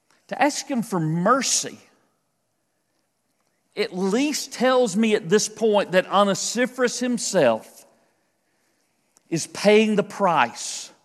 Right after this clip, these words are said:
for being Paul's companion, for being Paul's friend. One of the things that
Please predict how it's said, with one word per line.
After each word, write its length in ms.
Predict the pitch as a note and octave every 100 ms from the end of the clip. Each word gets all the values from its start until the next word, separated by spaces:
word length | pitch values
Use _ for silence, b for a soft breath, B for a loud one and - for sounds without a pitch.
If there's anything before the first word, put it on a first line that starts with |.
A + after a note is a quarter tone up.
| _ _ _ _ _ _ _ _ _ _ _ _ _ _ _ _ _
for 120 | - C#3+
being 340 | D3 D3+ D3+
Paul's 520 | - D#3 C#3+ C#3 C3
companion, 680 | - B2+ A2+ G#2 F#2+ G2+ G2+ _ _ _ _ _ _ _ _ _ _ _ _ _ _ _ _
for 100 | C#3
being 240 | G3+ F#3+
Paul's 340 | - E3 D3+
friend. 520 | - C4 F#3 G2+ G#2+ _ _ _ _ _ _ _ _ _ _ _ _ _ _ _ _ _ _ _ _ _ _ _ _ _ _ _ _ _ _
One 120 | - G#3
of 60 |
the 60 | D#3+
things 300 | F#3 F3+ C3+
that 320 | D3 - -